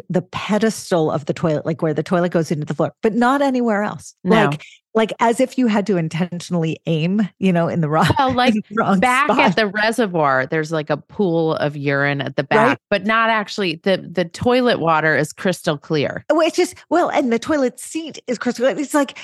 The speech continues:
Speaker 1: it's, like,
Speaker 2: Well,
Speaker 1: intentional.
Speaker 2: or covered in piss. Yeah.
Speaker 1: Or covered. And we were laughing and laughing. And I was thinking, it's so funny because this too is the <laughs> type of gendered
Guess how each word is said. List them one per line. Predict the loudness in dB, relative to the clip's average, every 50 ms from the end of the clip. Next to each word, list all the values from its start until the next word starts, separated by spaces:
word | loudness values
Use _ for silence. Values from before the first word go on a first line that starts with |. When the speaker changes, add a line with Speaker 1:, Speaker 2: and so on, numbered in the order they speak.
| -16 -8
Speaker 1:
it's, | -4 -4 -4 0 0
like, | 2 2
Speaker 2:
Well, | 4 2
Speaker 1:
intentional. | 0 0 0 -2 -2 0 0 2 2
Speaker 2:
or | 2 2
covered | 0 -2 -2 -2 0 0 0 0
in | 0 -2 -4 -4
piss. | -4 -4 -4 -6 -8 -10 -14 -6
Yeah. | -2 0 2 2 2
Speaker 1:
Or | 2
covered. | 0 0 -2 -2 -4 -6 -20 _ _ 0
And | 2 2 2 2 0
we | 0 0 0
were | 0 0 0
laughing | 0 0 0 2 2 2 2 2 0 0 -2 -4 -6 -4
and | -4 -6 -6 -4 -4 -4
laughing. | -2 0 0 2 2 0 0 0 -2 -2 -2 -4
And | -6 -4 -2
I | -2 0
was | 0 0 -2 -2
thinking, | -2 -2 -2 -2 0 0 0 0 0 -4 -6 -8 -12 -20 _ _ _ _ 0
it's | 0 0 0 -2
so | -2 0 2 2 2
funny | 0 -2 -2 0 2 2 2 0 0 -2
because | -2 -4 -4 -4 -2 -2 0 2 2 2 2 0 -2 -6 -12 _ _ _ _ _ _ -8
this | -6 -6 -6 -6 -4 0 2 2 2 0 -4 -10
too | -12 -8 -4 -4 -2 0 0 0 0 0
is | 0 -2 -4
the | -2 -4 -2
<laughs> |
type | 0 0 0 0 0 0 0 0
of | -2 -2 -2 -4 -8
gendered | -4 0 0 2 2 0 0 0 0 0 0 -2 -2 -6 -8